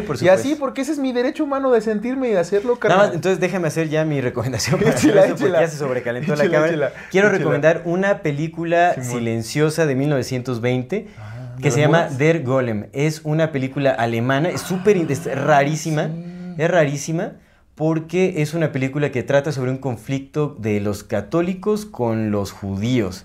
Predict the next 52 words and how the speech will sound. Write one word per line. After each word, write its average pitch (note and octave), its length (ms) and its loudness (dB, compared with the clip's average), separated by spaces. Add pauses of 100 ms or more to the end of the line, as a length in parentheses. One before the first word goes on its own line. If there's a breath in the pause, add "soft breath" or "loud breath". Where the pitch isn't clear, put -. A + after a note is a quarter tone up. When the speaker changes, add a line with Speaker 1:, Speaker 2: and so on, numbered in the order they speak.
Speaker 2:
Pero D3+ 140 4
es F3 40 0
donde F#3 160 2
ponen F3 200 0
el D#3 80 2
golem, D#3 280 2
¿no? G3+ 220 -6
Speaker 1:
Es B2+ 120 -2
Speaker 2:
Sí. C#3 100 -2
Speaker 1:
donde A#2+ 220 -2
ponen C#3 260 0
el C#3+ 80 0
Speaker 2:
Ah. - 20 -2
Speaker 1:
golem, F3 380 2
o B2+ 60 -4
sea, D3+ 100 0
es D3+ 100 -2
como D#3 220 0
una D#3 160 0
especie D#3 420 -2
de B2+ 120 2
mitología G#2 1800 0 (160)
judía. B2 420 0
Speaker 2:
Sí, F3 340 -2
sí, F3 180 -8
sí. F3+ 240 -6 (260)
Speaker 1:
Que C#3 60 0
está F3 200 4
muy G3+ 140 2
raro, F3 380 4
o B2+ 60 -10
sea, D3 100 2
ahí E3 120 4
hay F3+ 120 2
que F3+ 80 0
analizarla C#3+ 480 -2
también, B2+ 300 -2
o C3+ 40 -4
sea, A#2+ 100 -4
que - 80 -10
Speaker 2:
Ok. - 40 -10
Speaker 1:
sean B2+ 120 -2
muy B2+ 100 -2
críticos A#2+ 400 -4
con A#2+ 140 -2
ello, B2 160 0
porque A2 240 -4
definitivamente D#3 580 0
hay E3 80 0
cosas D#3 300 -2
ahí C3 280 0 (280 loud breath)
Speaker 2:
Ajá. C3+ 300 -8